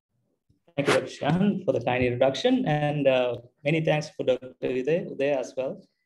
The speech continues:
It was a very informative and, uh, useful session, session. So, uh, my part here, uh, as Doctor Shan mentioned, would be very, uh, brief, uh, briefly to introduce, uh, an application area, which is, uh, speech processing. I hope, uh, I'm audible,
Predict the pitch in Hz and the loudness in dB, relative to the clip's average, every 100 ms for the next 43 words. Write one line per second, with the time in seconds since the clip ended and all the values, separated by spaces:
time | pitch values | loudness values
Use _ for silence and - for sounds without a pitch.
0 | _ 127 127 127 131 131 127 147 151 143 | _ -6 0 0 2 0 0 0 0 0
1 | 160 151 135 127 123 120 123 120 - 135 | 0 0 0 -2 -2 -2 -4 -8 -10 -6
2 | 127 117 - 120 - - 185 - - - | -4 -6 -8 -6 -4 0 0 -2 -6 -20
3 | _ _ _ _ _ _ - 190 185 175 | _ _ _ _ _ _ 4 8 8 8
4 | 170 185 190 226 226 226 247 240 - 160 | 6 4 4 4 4 6 6 6 4 4
5 | 160 156 147 147 - 139 147 139 135 135 | 2 0 -2 -2 -6 -4 0 2 2 0
6 | 185 190 143 143 143 131 127 127 117 117 | 0 0 0 0 2 2 0 -2 -4 -2
7 | 202 277 - 160 151 147 - 147 156 156 | -2 -2 -4 -2 0 0 -2 -4 -2 -4
8 | 156 143 147 170 180 180 147 135 127 120 | -4 -2 -2 -2 -2 -2 0 2 0 -6
9 | 131 127 123 123 127 127 123 139 214 247 | -8 -8 -8 -8 -8 -4 0 2 2 0
10 | 170 165 160 - 135 135 - _ - 127 | -2 -4 -6 0 0 0 -6 _ -10 -8
11 | 123 123 117 113 165 208 - _ _ _ | -6 -4 -4 -4 -6 -8 -12 _ _ _
12 | 139 196 202 175 151 143 139 127 120 120 | 2 4 4 4 6 6 4 0 0 0
13 | 139 240 277 | 0 0 -2